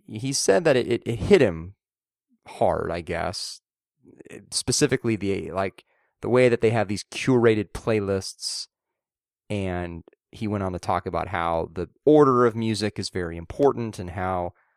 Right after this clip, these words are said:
one song to the next can really shape the whole experience, et cetera, et cetera.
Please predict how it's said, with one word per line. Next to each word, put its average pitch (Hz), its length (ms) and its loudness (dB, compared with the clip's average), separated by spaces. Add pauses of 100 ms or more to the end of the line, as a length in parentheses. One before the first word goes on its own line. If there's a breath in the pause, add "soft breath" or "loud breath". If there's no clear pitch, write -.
(100)
one 110 240 0
song 104 280 0
to - 80 -12
the 92 120 -6
next 110 340 -2
can 95 140 -8
really 87 220 -8
shape - 400 -6
the 95 100 -10
whole 90 200 -8
experience, 117 920 -2
et - 100 -14
cetera, - 260 -12
et - 100 -12
cetera. 110 500 2